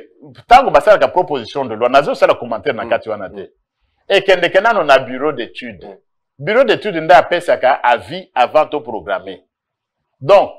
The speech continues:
Speaker 1: likambo ya ch-, ya, nazali kokota na makambo ya loi chane te,
Speaker 2: Mm.
Speaker 1: eh? Mais likambo wana ekomi nano liboso ya ba conférence ya ba président te.
Speaker 2: Ouais,
Speaker 1: Eza
Speaker 2: parce
Speaker 1: na,
Speaker 2: que
Speaker 1: na bureau d'étude.
Speaker 2: ya lobaki ki
Speaker 1: Soki
Speaker 2: ekomi
Speaker 1: bureau d'étude a andimi.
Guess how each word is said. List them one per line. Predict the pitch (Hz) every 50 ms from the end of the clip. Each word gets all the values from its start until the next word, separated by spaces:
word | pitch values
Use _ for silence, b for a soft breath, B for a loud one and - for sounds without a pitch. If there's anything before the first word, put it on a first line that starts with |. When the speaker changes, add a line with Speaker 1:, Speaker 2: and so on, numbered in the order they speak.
| - -
Speaker 1:
likambo | 165 180 175 190 180 180 175 175 175
ya | 170 160 151
ch-, | - - 156 147 143
ya, | 143 139 139 135 127 117 104 - - _ -
nazali | 147 160 165 165 190 220 233 277
kokota | 233 208 - 233 - 196
na | 165 151
makambo | 151 143 147 143 139 139
ya | 139 131
loi | 143 196 202 -
chane | - 165 147 139 127 107
te, | 113 127 160
Speaker 2:
Mm. | 220 - - - 113
Speaker 1:
eh? | 131 143 180 233 - - - _ _ _ _ _ _
Mais | 147 170 190
likambo | 185 180 180 175 165 165 170 196
wana | 226 214 185 151
ekomi | - - 196 202 208
nano | 190 185 165 143
liboso | 131 131 131 131 135 - 202
ya |
ba | 165 143
conférence | - 139 139 123 127 156 185 185 147
ya | 139 120
ba | 120 113
président | 110 - 117 113 107 113 117 - 131 123 117
te. | - 104 92 _ _ _ _ _ _ _ _ -
Speaker 2:
Ouais, | - 156
Speaker 1:
Eza | 147 143 220 226
Speaker 2:
parce |
Speaker 1:
na, | 196
Speaker 2:
que | 165 143 160
Speaker 1:
na | - -
bureau | - 294 170 190 175
d'étude. | 131 127 - - 170 208
Speaker 2:
ya | 165 170
lobaki | 165 151 156 175 175 - 185
ki | - -
Speaker 1:
Soki | - 196 240
Speaker 2:
ekomi | 233 196
Speaker 1:
bureau | 247 240 240 247
d'étude | 190 202 180 - 254 240 175
a | 180 151 156 165
andimi. | 160 151 196 208 240 247 -